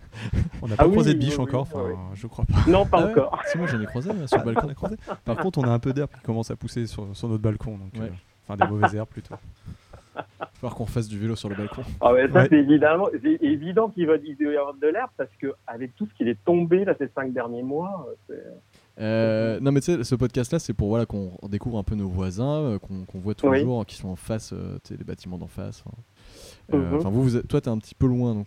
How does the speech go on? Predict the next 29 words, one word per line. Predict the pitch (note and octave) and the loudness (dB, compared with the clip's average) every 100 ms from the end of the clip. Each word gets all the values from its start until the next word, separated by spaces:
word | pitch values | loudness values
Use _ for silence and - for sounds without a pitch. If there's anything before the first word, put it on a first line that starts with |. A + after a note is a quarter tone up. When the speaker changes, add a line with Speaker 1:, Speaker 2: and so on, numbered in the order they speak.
| - | -10
Speaker 1:
je | |
pense | - G#2+ - | -14 -14 -8
pas | A2 | -8
qu'on | - G2+ | -8 -10
aurait | G2 G2 | -8 -8
eu | |
l'occasion | G2 G#2 G2 | -8 -10 -10
de | G2 | -10
te | - | -12
voir | G2 G2 | -10 -10
de | G2+ | -12
toute | - | -14
façon, | G2+ D#3 | -12 -10
mais, | C3 | -8
euh, | F#2+ F#2 F#2 F2+ F#2 F#2+ - _ _ - _ - | -8 -8 -8 -10 -12 -14 -20 _ _ -20 _ 2
Speaker 3:
Mais | D3 | 4
on | E3 | 4
Speaker 1:
mais | D#3+ | 4
Speaker 3:
peut | F#3 | 4
se | E3+ F3+ | 2 -2
voir | D#4 D#4+ | -2 0
là, | F3+ B2 | 0 0
mais | A#2+ | -4
je | |
suis | - A2+ _ | -10 -20 _
sûr. | - D3 C#3+ | -6 -6 -4
Et | C3 C3+ - | -4 -4 -4
si | E3 | -6
tu, | E3+ | -4